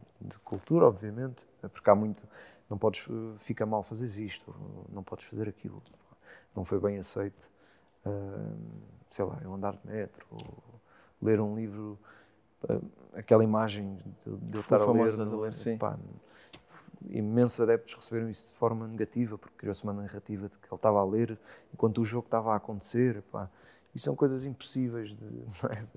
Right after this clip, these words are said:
Speaker 1: Ninguém tá no banco a ler, obviamente, mas só porque é uma coisa diferente, porque
Speaker 2: Sim.
Speaker 1: ninguém, não houve crítica nenhuma ao, ao Mateus que estava ao meu lado a ouvir música,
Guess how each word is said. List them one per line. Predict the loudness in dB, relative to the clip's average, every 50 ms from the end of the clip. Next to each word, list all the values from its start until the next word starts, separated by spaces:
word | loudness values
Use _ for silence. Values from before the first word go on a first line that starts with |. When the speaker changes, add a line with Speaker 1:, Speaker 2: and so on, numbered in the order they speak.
| -16 -12 -8
Speaker 1:
Ninguém | -8 -4 -2 -2 -2 0
tá | 0 0 0 0
no | 0 -2 -6
banco | -4 -2 -2 -4 -4 -6 -4
a |
ler, | 0 0 2 0 0 -2 -8 -20 -20 -20 -20 -20 _ -4
obviamente, | -2 -2 0 0 -2 -2 0 2 2 0 0 -4 -8 -8 -8 -10 -12 -20 -10 -6
mas | -4 -4 -4 -4 -6 -8 -8 -10 -12 _ _ _ _ _ _ _ _ -4
só | 4 12 12 12
porque | 12 12 10 10
é |
uma | 10 10
coisa | 6 2 0 2 2
diferente, | 2 2 0 0 -2 -2 -2 -2 -6 -10 -16
porque | -18 -18 -14 -6 0
Speaker 2:
Sim. | 2 4 4
Speaker 1:
ninguém, | 4 4 2 0
não | 0 2
houve | 4 4 2 2
crítica | 0 0 0 0 -2 -4 -8 -6
nenhuma | -6 -6 -8 -8 -6 -6 -8 -8 -8 -4
ao, | -2 -2 -2 -2 -4 -8 -12 -16 -20 _ _ -12 -2
ao | 0 0
Mateus | 0 0 0 -4 -6 -4
que | 0
estava | 0 0 0
ao | 0
meu | -4 -6 -6
lado | -6 -6 -6 -6
a | -8
ouvir | -10 -8 -10 -8
música, | -6 -6 -6 -6 -8 -10 -12 -14